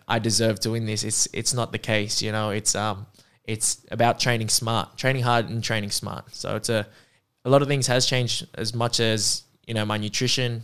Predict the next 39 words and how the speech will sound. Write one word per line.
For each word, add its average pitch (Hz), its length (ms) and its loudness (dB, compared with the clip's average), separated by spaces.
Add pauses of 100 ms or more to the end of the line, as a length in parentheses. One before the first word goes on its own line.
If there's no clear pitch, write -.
being 117 180 -2
able 110 140 0
to 107 60 -4
do 110 100 -2
strength 110 320 -2
and 113 140 -6
conditioning 117 420 -2
properly 120 320 -2
now. 120 300 0 (240)
Um, 98 400 -4 (360)
and 110 80 -6
then 110 100 0
on 101 100 -2
top 113 180 0
of 110 120 -4
that, 110 300 -2
obviously, 104 480 -4 (720)
more 117 200 2
time 117 260 0
in 110 60 -2
the 110 80 -2
gym 110 260 -2
to 110 100 -6
be 110 140 0
able 110 140 0
to 110 60 -2
game 107 280 -2
plan 107 380 -2
and, 95 220 -6
and, 95 280 -10 (100)
you 101 60 -12
know, 101 180 -6 (220)
upskill 110 560 -2
in, 104 160 -6
in 104 160 -8
some 104 240 -2
certain 107 300 0
areas 107 360 -4
where 104 300 -4